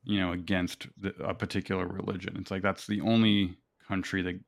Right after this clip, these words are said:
seems to get that argu-, where, and, and then you're like, "Okay, what about, like, Jewish people who don't even live in Israel? How am I anti-Jewish if I'm like, 'Hey, the Israeli government's doing some fucked up things.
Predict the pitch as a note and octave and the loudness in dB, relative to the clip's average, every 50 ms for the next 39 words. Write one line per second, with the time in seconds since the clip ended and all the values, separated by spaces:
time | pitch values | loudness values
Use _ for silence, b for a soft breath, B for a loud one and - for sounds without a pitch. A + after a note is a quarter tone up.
0 | _ _ _ _ _ _ _ - G#2 F#2+ F2+ - - G#2+ F2+ E2+ - G2 F#2 - | _ _ _ _ _ _ _ -2 -2 -2 -2 -2 -4 -4 -4 -2 -4 -4 -4 -6
1 | - - F#2+ F#2 F2+ F#2+ F#2+ G2 G2 G2+ G#2+ - G#2+ A2 G2+ G2+ - A2 A2 G#2+ | -6 -8 -6 -6 -4 -4 -4 -4 -6 -8 -8 -4 0 2 4 4 6 6 6 6
2 | G#2+ - A2 A2+ A2+ A2 G#2+ G#2 G#2 G2+ G2 G2 G2 - C3 - - A2 F#2 F#2+ | 6 6 6 6 8 8 8 8 8 6 6 4 4 2 -2 2 2 4 4 4
3 | F#2+ G2+ A2 G#2+ B2 A#2+ A2 A2 G#2 - - - _ _ _ _ _ _ _ _ | 4 4 4 6 6 6 6 6 4 2 0 -8 _ _ _ _ _ _ _ _
4 | _ _ _ - - A2+ A#2 A2+ - B2+ G#2+ G#2 G2+ G#2+ A2 A2 A2 G#2 G#2 G2+ | _ _ _ -6 0 2 2 4 6 4 4 6 6 6 6 8 8 8 6 6
5 | F#2 G2 G2 G2 G2 F#2+ F#2+ F#2+ F#2+ G2 G2+ F#2 - - - - - - _ - | 4 4 4 4 4 2 2 0 2 0 0 0 0 -4 -8 -10 -12 -16 _ 0
6 | G2 G2+ G2+ G2+ G2+ G2 G2 F#2+ G2 G2 F#2+ F#2+ F#2 - F#2+ F#2 F2+ E2+ F2+ F#2 | 2 4 4 4 4 2 2 2 0 0 0 -2 0 0 0 0 0 -2 -2 0
7 | F#2+ F#2 F#2 F2+ - - - - F2+ - - F#2+ F#2 F#2 F2+ F2+ F2+ - - - | 0 0 0 -2 -4 -6 -8 -10 -6 0 0 2 2 2 0 0 -4 -4 2 4
8 | B2 A2+ G2+ G2 G2+ A2 A2 A2 D3+ E3 D#3 B2 G#2 F#2+ A2 G#2 G2+ G2+ F#2 F2+ | 6 6 6 6 4 2 4 6 6 6 6 6 6 6 6 6 6 6 4 2
9 | - - A2 G2+ G2 F#2 G2 F#2 - - - G#2 F#2+ - - G2+ F2+ - _ - | 2 2 4 4 4 4 0 -2 -4 0 0 0 0 0 0 -4 -4 -4 _ -2
10 | G#2 G2+ G2+ G#2 A2+ A#2+ A#2+ - | 0 2 4 4 4 4 2 -2